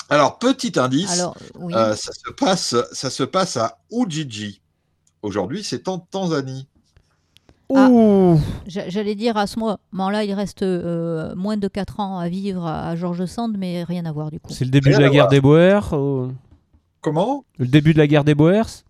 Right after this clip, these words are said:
Speaker 1: Ah non, non, non. Ouh là là, vous êtes à, à vingt-cinq ans près. Euh,
Speaker 3: À vingt-cinq ans près,
Speaker 1: euh,
Speaker 3: ah, bon, ça va, j'a-, j'avais peur que ce soit
Speaker 1: un
Speaker 3: beaucoup
Speaker 1: peu
Speaker 3: plus.
Speaker 1: plus même.
Speaker 3: Ouais, peut-être sans
Speaker 1: Euh,
Speaker 3: doute plus, ouais.
Speaker 2: C'est
Speaker 1: un petit peu plus.
Speaker 2: ri-,
Speaker 1: Alors.
Speaker 2: rien à voir avec la commune ?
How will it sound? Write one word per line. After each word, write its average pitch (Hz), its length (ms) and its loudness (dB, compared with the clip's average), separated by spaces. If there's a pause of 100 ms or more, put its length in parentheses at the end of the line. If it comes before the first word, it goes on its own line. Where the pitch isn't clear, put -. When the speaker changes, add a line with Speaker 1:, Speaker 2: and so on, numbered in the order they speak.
(640)
Speaker 1:
Ah 110 340 4
non, 113 340 4
non, 95 120 0
non. 87 200 0
Ouh 107 100 -4
là 107 140 4
là, 101 140 4
vous 90 280 -4
êtes 90 140 -6
à, 87 400 -2
à 87 300 -8
vingt-cinq 117 440 -6
ans 131 80 -2
près. - 260 -8 (580)
Euh, 135 140 6
Speaker 3:
À 170 80 10
vingt-cinq 220 460 4
ans 214 100 6
près, 220 180 8
Speaker 1:
euh, 123 100 6
Speaker 3:
ah, - 20 4
bon, 113 140 2
ça 123 160 -2
va, 117 160 0
j'a-, 113 200 -6
j'avais 113 260 -2
peur 127 180 -4
que - 80 -12
ce 117 60 -10
soit - 160 -6
Speaker 1:
un 110 40 -2
Speaker 3:
beaucoup 117 200 2
Speaker 1:
peu 139 120 2
Speaker 3:
plus. 120 260 0
Speaker 1:
plus 95 100 -4
même. 87 180 -4
Speaker 3:
Ouais, 117 180 0
peut-être 120 260 0
sans 139 120 4
Speaker 1:
Euh, - 20 2
Speaker 3:
doute 131 180 0
plus, 123 300 -6
ouais. - 120 -8 (200)
Speaker 2:
C'est 170 320 -6
Speaker 1:
un 170 60 0
petit 165 160 -4
peu - 100 -6
plus. - 340 -14
Speaker 2:
ri-, - 40 -
Speaker 1:
Alors. 180 260 4
Speaker 2:
rien 269 180 6
à 277 60 6
voir 269 120 8
avec 254 140 2
la 254 80 2
commune ? 277 460 0